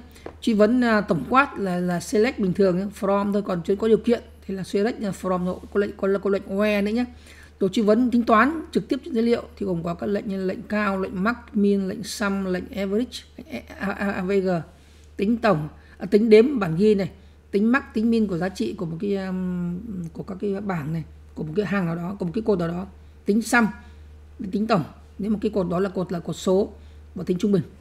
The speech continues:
Các điều kiện truy vấn là quyển so sánh đây. So sánh rồi là in, rồi like. Like là so sánh sâu ký tự. In là nằm trong cái khoảng nào đó nhé. Còn đây là tính toán, à, nhóm theo dữ liệu. Đấy, là gọi lệnh group by.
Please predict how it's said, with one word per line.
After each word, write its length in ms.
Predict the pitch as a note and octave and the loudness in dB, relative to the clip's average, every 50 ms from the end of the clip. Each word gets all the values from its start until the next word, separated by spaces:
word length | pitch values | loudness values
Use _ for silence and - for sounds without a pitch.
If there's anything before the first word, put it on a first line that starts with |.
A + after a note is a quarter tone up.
| - - - - - - - - - - - - - - - - - - - - - - | -20 -20 -20 -20 -20 -20 -20 -20 -20 -20 -20 -20 -20 -20 -20 -20 -20 -20 -20 -18 -8 -4
Các 120 | D4 C4+ | 0 2
điều 100 | A#3 A3 | 2 4
kiện 140 | G#3+ G3+ F3+ | 4 4 2
truy 120 | F3 A3 | 4 4
vấn 220 | G3+ F#3+ G3 A3+ B3 | 6 6 6 6 4
là 80 | A#3 | 2
quyển 280 | G3+ F#3 G3 G3+ F3+ E3+ | 2 2 0 0 -2 -4
so 100 | - G3+ | -4 -2
sánh 200 | - F#3+ G3 A3+ | -2 -2 0 0
đây. 140 | A#3 G#3 G#3 - - - B3 B3 B3+ C4 - - - | 0 -2 -4 -6 -12 -12 -10 -10 -12 -12 -14 -12 -10
So 80 | A3 F#3 | -10 -8
sánh 320 | - - - F#3+ A3+ A#3 | -6 -4 -4 -2 -2 -2
rồi 120 | A3 G3 | -2 -2
là 480 | F#3 F3+ F3 E3+ E3 E3+ F3 E3+ E3 E3+ F3 F#3 G#3 A3+ - - - - | -2 -2 -2 -2 -4 -4 -6 -6 -6 -6 -6 -8 -8 -10 -12 -16 -16 -8
in, 320 | - A#3+ A3 A3 A3 G#3+ G3 | 0 2 4 6 6 4 4
rồi 140 | F3 E3 E3+ | 2 0 0
like. 580 | F3+ F#3+ G3+ G3+ G3+ G3 - - - - F#3 F#3 G3 G#3 C4 A#3+ | 0 0 0 -2 -2 -4 -6 -8 -8 -6 -6 -6 -6 -8 -8 -8
Like 220 | G#3+ F#3+ F#3 F3+ | -6 -4 -2 -2
là 120 | F3+ F3 | -2 -2
so 140 | E3 - G3 | -4 -4 -6
sánh 320 | F3+ F#3 F3+ F#3+ G#3 G#3 F#3+ | -6 -4 -4 -2 -2 -4 -2
sâu 160 | - A3+ G3+ | -2 -2 0
ký 120 | F3 G#3 | 0 -2
tự. 200 | G3+ - G#3 - - - - - - - - - - - - - - - | -2 -2 -2 -4 -4 -10 -20 -20 -20 -20 -20 -20 -20 -20 -20 -20 -6 0
In 180 | - A3+ G#3+ G#3+ | 2 2 4 4
là 60 | G3+ | 2
nằm 180 | F#3+ F#3+ F3+ E3+ | 2 0 0 0
trong 180 | - F#3 F#3+ | -2 -2 -2
cái 100 | F#3 G3+ | -4 -4
khoảng 220 | G3 - F#3 D3 C#3+ | -4 -6 -6 -6 -6
nào 100 | D#3 E3+ | -6 -6
đó 160 | E3+ E3+ F3+ | -6 -6 -4
nhé. 160 | G#3 G#3+ A3+ - - - - - - - - - - - - | -4 -4 -6 -6 -10 -20 -20 -20 -20 -20 -20 -20 -20 -10 -6
Còn 180 | - F#3 F#3 | -2 0 2
đây 160 | F#3+ G3+ G3 | 4 4 4
là 280 | G3 F#3+ F#3+ F3+ E3+ D#3+ - - - - - - - - - - - - - - - - - - - - - - - | 4 4 2 2 0 -2 -4 -10 -18 -20 -20 -20 -20 -20 -20 -20 -20 -20 -20 -20 -20 -20 -20 -20 -20 -20 -20 -8 -2
tính 180 | - G#3+ G#3 | -2 0 2
toán, 300 | A3 G#3 F#3+ G#3 A#3+ A#3 | 4 4 4 4 2 2
à, 340 | A3+ G#3+ G3+ G3 G3 F#3+ F#3+ | 2 2 2 2 2 0 2
nhóm 400 | F#3 F#3 F#3+ F#3 F#3 F#3+ A3+ B3 | 2 2 4 4 4 4 2 2
theo 100 | A3 G#3+ | 2 2
dữ 100 | G3 G#3+ | 2 4
liệu. 260 | G#3+ G#3+ G#3 - - - - - - - - - - - - - - | 4 4 2 2 -2 -10 -14 -20 -20 -20 -20 -20 -20 -20 -20 -18 -14
Đấy, 220 | - E3+ E3+ F#3 A3 B3 B3 - - | -12 -10 -8 -8 -10 -12 -14 -14 -10
là 140 | A#3 F#3 E3+ | -8 -6 -4
gọi 160 | E3+ F3 F3+ | -4 -4 -4
lệnh 180 | F3 F3 G3 E3 | -4 -4 -4 -2
group 220 | D3+ F3+ A#3 A3 | 2 2 2 2
by. 220 | - G#3+ G#3 G3 | 2 2 2 2